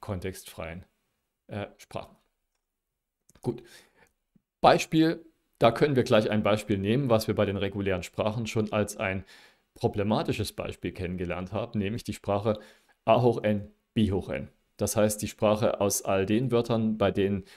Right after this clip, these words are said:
zunächst eine Zeich-, eine Reihe von A's auftaucht und anschließend eine Reihe von ebenso vielen B's. Und wir haben gelernt, reguläre Sprachen können nicht zählen. Diese Sprache lässt sich nicht mit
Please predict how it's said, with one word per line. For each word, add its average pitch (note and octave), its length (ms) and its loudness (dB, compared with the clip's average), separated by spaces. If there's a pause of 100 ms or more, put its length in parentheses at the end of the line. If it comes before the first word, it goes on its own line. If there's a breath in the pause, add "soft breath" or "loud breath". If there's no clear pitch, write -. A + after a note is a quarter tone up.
zunächst G#2+ 540 0
eine F#2+ 180 0
Zeich-, G2+ 440 0
eine G#2 200 0
Reihe G2 180 2
von - 220 -8
A's B2 280 2
auftaucht A2 500 0
und - 160 -6
anschließend G2 540 -4 (440 loud breath)
eine F#2+ 400 -2 (320 loud breath)
Reihe F#2+ 380 2
von F#2+ 280 -6
ebenso G2+ 380 0
vielen F2+ 380 -6
B's. - 460 -6 (380 loud breath)
Und G2+ 140 -4
wir F#2 100 -2
haben G2 240 -2
gelernt, G#2 440 -2
reguläre F#2 420 0
Sprachen A2 480 -2
können F#2+ 300 -2
nicht - 280 -10
zählen. B2+ 560 0 (260)
Diese A#2 380 2 (840)
Sprache F#2 540 -2
lässt F#2 340 -2
sich - 260 -8
nicht G2+ 320 -4
mit F#2 260 -6